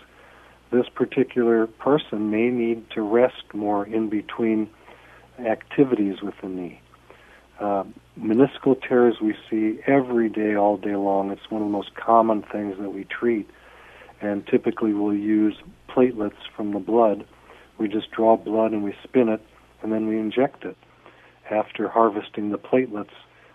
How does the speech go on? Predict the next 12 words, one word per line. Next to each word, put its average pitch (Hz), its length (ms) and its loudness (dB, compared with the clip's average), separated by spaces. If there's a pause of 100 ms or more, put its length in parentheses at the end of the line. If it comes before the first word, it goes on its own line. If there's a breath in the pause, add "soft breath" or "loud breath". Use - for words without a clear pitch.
(120 soft breath)
away 104 220 0
from 101 220 -8
the 101 80 -4
red 110 220 2 (100)
cells. 92 220 -10
We 113 120 0
actually 110 260 -4
throw 110 280 -2
the 101 80 -6
red 101 200 -4 (120)
cells 98 300 -10
away. 98 420 -8